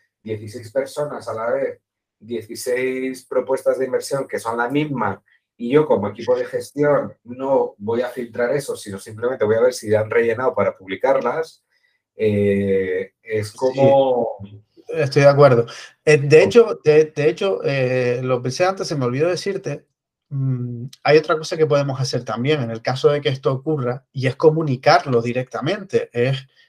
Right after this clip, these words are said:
Speaker 2: es ser abiertos con, con todos los miembros y con todos los que proponen y decir, "Oye, chicos, hemos recibido... Hemos recibido cinco propuestas para comprar exactamente lo mismo. Podemos,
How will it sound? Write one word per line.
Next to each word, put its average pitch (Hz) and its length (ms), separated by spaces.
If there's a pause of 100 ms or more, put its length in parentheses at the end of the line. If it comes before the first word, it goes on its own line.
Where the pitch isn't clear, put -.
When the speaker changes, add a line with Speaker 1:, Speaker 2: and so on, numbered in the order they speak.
(120)
Speaker 2:
es 127 220
ser 147 180
abiertos 160 520
con, 117 440 (100)
con 107 280
todos 151 260
los 156 160
miembros 170 380
y 120 60
con 113 200
todos 139 180
los 151 120
que 160 100
proponen 160 460
y 147 40
decir, 117 320
"Oye, 139 240
chicos, 135 320
hemos 143 200
recibido... 160 600 (540)
Hemos 190 260
recibido 160 480
cinco 180 420
propuestas 180 480
para 143 200
comprar 131 380
exactamente 156 720
lo 143 140
mismo. 131 500 (1300)
Podemos, 147 720